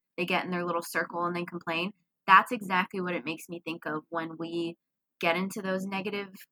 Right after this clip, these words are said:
mindsets or those negative places. Like, those people naturally are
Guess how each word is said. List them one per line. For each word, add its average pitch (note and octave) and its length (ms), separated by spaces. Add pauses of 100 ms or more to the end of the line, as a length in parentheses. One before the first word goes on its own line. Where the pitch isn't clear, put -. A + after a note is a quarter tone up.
mindsets A3 760
or F#3 60
those F#3 180
negative F3+ 420
places. A3 560
Like, F#3 220
those F3+ 220
people G#3+ 520 (320)
naturally F3+ 760 (280)
are F3 160